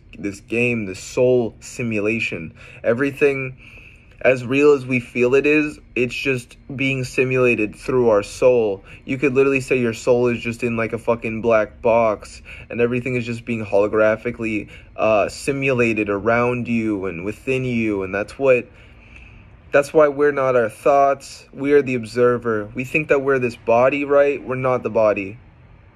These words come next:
We are the mind. The mind is what created the body, so therefore we are the body, but that is not what we are. That is not our true essence or source.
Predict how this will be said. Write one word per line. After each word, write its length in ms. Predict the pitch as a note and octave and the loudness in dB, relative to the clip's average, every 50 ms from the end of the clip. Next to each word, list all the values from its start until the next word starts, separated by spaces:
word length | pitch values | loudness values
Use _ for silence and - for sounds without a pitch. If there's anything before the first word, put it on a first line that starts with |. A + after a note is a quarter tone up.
| - - - - - - - - - - - - | -20 -20 -20 -20 -20 -20 -20 -20 -20 -20 -14 -6
We 120 | C3+ C#3 | 0 0
are 100 | C#3 C3 | 2 2
the 80 | A#2+ A#2+ | 2 0
mind. 580 | A#2+ A#2 A#2+ A#2+ A#2 A2 G#2+ G2+ F#2+ G2+ A#2+ - - - - - - - | 0 2 2 2 2 2 0 -2 -4 -8 -12 -18 -20 -20 -20 -20 -14 -10
The 80 | B2+ | -4
mind 280 | C3 C3 C3+ C#3 C#3 C#3 | 0 0 2 2 0 -2
is 120 | B2+ B2+ | -4 -4
what 120 | C3 A#2+ - | -4 -6 -6
created 400 | - - B2+ A#2+ B2 B2+ B2 A2+ | -4 -4 -2 0 0 0 -2 -4
the 60 | A#2 | -4
body, 380 | G#2+ A2+ A2 A2 A2 A2+ A2 G#2+ | 0 2 4 4 4 2 0 -6
so 160 | - - G#2 | -8 -4 -2
therefore 340 | A2+ A2 A2 - - A#2 A2 | -2 -2 -2 -2 -2 -2 -2
we 200 | G2+ A2+ G#2+ D2 | 0 -2 0 2
are 240 | E2 A2+ B2+ C3+ C3 | 4 4 4 4 2
the 100 | B2+ A2+ | 0 -2
body, 500 | G2+ A2+ G#2+ G#2+ G#2+ A2 A2 G#2+ G#2+ - - - - - - | 0 2 4 4 2 0 -2 -6 -8 -12 -18 -20 -20 -12 0
but 200 | - A#2 A2+ F#2 D#2 D#2+ - _ _ - | 2 2 2 2 -2 -10 -18 _ _ -12
that 240 | A#2 G#2+ B2 C3 C3 | 0 2 2 2 2
is 80 | B2+ B2 | 0 -2
not 340 | C3 A#2+ A#2 - - - - | 0 0 0 0 -4 -10 -14
what 260 | - A#2 A2+ - - - - _ _ - - _ - - - - - | -6 -6 -6 -6 -6 -12 -20 _ _ -20 -20 _ -20 -20 -20 -20 -20
we 220 | - - C3+ C#3+ C#3 | -10 -6 -2 2 4
are. 240 | B2 G#2+ G2 F2 E2 | 4 4 4 2 0
That 180 | - A2+ A#2 | 0 0 0
is 100 | A#2+ B2 | 0 0
not 160 | C3 A#2+ A#2 | -2 0 0
our 80 | A2 G#2 | 0 -2
true 500 | G#2 - - - C#3 C#3 C3+ B2+ B2 A#2+ - - - - - | -2 -6 -8 -6 -6 -4 -4 -4 -4 -6 -8 -12 -16 -6 -2
essence 400 | A2 A#2+ A#2+ - - B2 A#2 A2+ | -2 -2 -2 -4 -8 -10 -8 -8
or 80 | G2 | -8
source. 720 | G2+ - - - C3 B2+ B2 A#2 F#2+ E2+ - - - - | -10 -10 -8 -2 0 2 2 2 0 -2 -8 -14 -20 -20